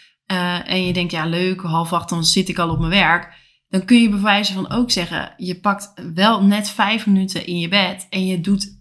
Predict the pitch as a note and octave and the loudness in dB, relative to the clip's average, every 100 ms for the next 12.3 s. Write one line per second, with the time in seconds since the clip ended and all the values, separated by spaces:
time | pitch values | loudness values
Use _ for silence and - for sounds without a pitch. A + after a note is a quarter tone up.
0 | _ - F#3 G3+ A#3 - - - F3 E3+ | _ -2 4 4 4 0 -2 -2 0 -2
1 | F#3+ F#3 F#3 F3 F3 E3+ E3+ F3+ E3 E3+ | -2 -2 -2 -2 -2 -6 -8 -8 -4 -2
2 | E3 F#3+ D#3+ E3+ F#3 - F3+ - F#3+ F#3+ | -2 -6 -6 -6 -6 -4 -4 -4 -6 -2
3 | F#3 G3 G3 G3 - F#3+ F3 - - _ | 2 4 4 2 2 2 0 -4 -12 _
4 | _ _ _ - G#3 A#3 G3+ F#3+ G#3 G3 | _ _ _ -4 2 4 4 2 2 2
5 | F#3+ F3+ F#3 F3+ F3 F3 E3+ E3+ E3 F3 | 0 -2 0 0 0 -2 -4 -4 -2 0
6 | F3 - - F#3+ F3+ F3+ E3 D#3+ D#3+ - | 0 -4 0 2 2 -2 -4 -4 -4 -4
7 | E3 E3 E3 D#3+ - _ _ _ F3 E3+ | -4 -4 -6 -6 -8 _ _ _ -6 -4
8 | - G#3 A3+ A3+ - G#3+ B3 D4+ - - | 0 0 2 0 2 2 4 2 -2 -20
9 | _ - B3 A3 G3+ F#3+ - F3+ G3 A#3 | _ 0 6 8 8 4 2 4 6 6
10 | C4 - G3 G3 A3 - - F#3+ G#3+ A3+ | 4 0 -4 -4 -4 -6 -8 -2 0 2
11 | A3 F#3 F#3 F3+ - E3 G3 F#3+ G#3 G3 | 0 0 2 2 2 2 2 2 2 2
12 | G#3+ G#3 - | 2 -2 -6